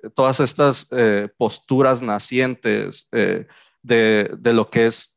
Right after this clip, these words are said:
feminismo, de lo que es, eh, discriminación racial. Eh, entonces, eh, creo que es muy importante el que estemos conscientes de ello y, y creo que eso es lo que nos va guiando como personas a-, hacia un mejor futuro.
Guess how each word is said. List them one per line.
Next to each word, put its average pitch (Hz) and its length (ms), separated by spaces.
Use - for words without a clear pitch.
feminismo, 110 640
de 107 80
lo 104 180
que 113 180
es, - 200
eh, 117 480
discriminación 113 680
racial. 110 560
Eh, 117 240
entonces, 123 960
eh, 110 400
creo 143 300
que 170 80
es - 240
muy 147 320
importante 117 800
el 127 160
que - 80
estemos 113 320
conscientes 107 560
de 101 120
ello 120 360
y, 127 400
y 139 160
creo 131 180
que - 60
eso 156 160
es 147 280
lo 139 200
que 117 100
nos 107 220
va 113 240
guiando 123 360
como 107 280
personas 107 600
a-, 98 260
hacia 104 280
un 110 220
mejor 113 280
futuro. 107 560